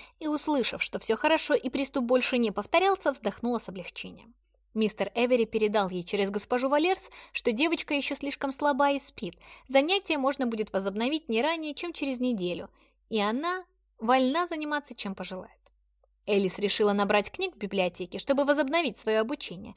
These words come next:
а еще неплохо было бы на прогулках поучиться рисованию,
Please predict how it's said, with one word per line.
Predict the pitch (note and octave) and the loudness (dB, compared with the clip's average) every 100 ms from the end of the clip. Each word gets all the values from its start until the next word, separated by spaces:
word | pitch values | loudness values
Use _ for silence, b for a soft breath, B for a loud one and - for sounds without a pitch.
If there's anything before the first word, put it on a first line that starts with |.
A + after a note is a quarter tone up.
| B B | B B
а | - | -4
еще | A3+ C4+ - | -2 2 2
неплохо | G4 F4 E4+ F#4+ - | 2 2 2 2 2
было | D4 D#4+ D#4 | 0 2 2
бы | C#4+ | 2
на | C4+ | 2
прогулках | A#3 G3+ A#3 D4+ C4 - | 2 2 0 -2 -4 -2
поучиться | A#3+ G#3+ - - C4 | 0 0 0 -8 -6
рисованию, | B3+ D4+ B3+ E3+ E3 - | -2 -2 -2 -6 -10 -16